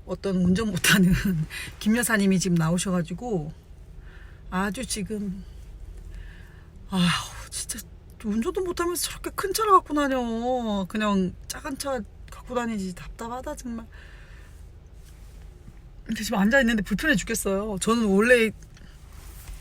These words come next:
될 수 있는 곳에 주차를 했거든요. 근데 불구하고 지금 너무 불-, 불편해요, 지금. 어우, 어우, 차 저렇게 막혀있었어. 보여줄까요, 지금? 이제 차 막,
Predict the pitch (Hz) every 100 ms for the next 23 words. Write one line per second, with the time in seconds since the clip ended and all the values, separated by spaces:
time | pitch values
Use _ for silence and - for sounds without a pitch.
0 | - - 208 - 247 226 220 180 - 226
1 | 247 220 175 185 294 - - - - -
2 | - 254 208 214 226 208 175 190 254 233
3 | 202 - - 202 247 220 190 196 180 165
4 | 175 170 - - - 214 247 269 - 254
5 | 339 381 - 277 285 - 247 175 214 185
6 | 196 - - - - - - 202 165 185
7 | 170 175 269 - - - - - - -
8 | - - - - - - - - - -
9 | - - - - - - - 190 160 -
10 | 196 175